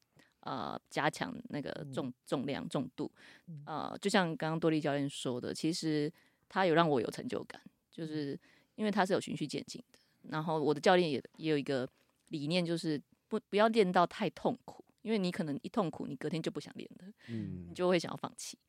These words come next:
Speaker 1: 所以他说其实要练到大概八成，但是要持续练。
Speaker 2: 嗯。嗯。
Speaker 1: 对，所以这样子把那样，呃，肌力可以训练起来，也让我能够持续下去。
Speaker 2: 嗯。那你现在一个礼拜上几堂教练课？
Speaker 1: 大概两次。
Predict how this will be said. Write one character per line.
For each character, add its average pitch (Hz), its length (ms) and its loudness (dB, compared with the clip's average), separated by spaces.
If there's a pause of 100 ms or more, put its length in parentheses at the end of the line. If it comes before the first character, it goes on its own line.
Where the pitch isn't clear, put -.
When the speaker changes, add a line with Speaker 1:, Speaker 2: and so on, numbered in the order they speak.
(220)
Speaker 1:
所 202 120 0
以 202 40 4
他 202 120 2
说 185 340 0
其 175 180 -6
实 160 100 -2
要 175 120 4
练 175 160 4
到 165 140 2
大 160 80 -2
概 156 80 0
八 151 260 -4
成， - 200 -8 (420)
但 175 120 -2
是 175 140 -4 (200)
要 175 120 -2
持 - 260 -6
续 - 220 -6
练。 - 160 -4 (240)
Speaker 2:
嗯。 147 220 -6
嗯。 160 80 -10 (200)
Speaker 1:
对， - 160 -12
所 156 140 -4
以 147 100 -2 (220)
这 165 100 -2
样 156 160 2
子 - 400 -12
把 175 360 -8 (180)
那 - 140 -8
样， 147 160 -2 (400)
呃， 87 200 -8 (140)
肌 151 160 -4
力 156 140 -2
可 175 120 -10
以 135 60 -6
训 - 160 -8
练 135 180 -4
起 - 140 -12
来， 65 180 -6
也 80 140 -6
让 143 180 0
我 - 60 -6
能 - 100 -6
够 143 140 -6
持 165 180 -12
续 147 160 -14
下 - 220 -14
去。 - 240 -14
Speaker 2:
嗯。 - 60 -20
那 226 160 -4
你 151 100 -2
现 180 160 -2
在 170 80 2
一 160 60 0
个 156 100 -2
礼 135 80 -2
拜 147 160 0
上 143 240 -2
几 - 140 -10
堂 - 200 -8
教 - 140 -10
练 123 220 -8
课？ - 180 -12
Speaker 1:
大 170 80 -10
概 160 220 -2
两 - 200 -4
次。 - 300 -10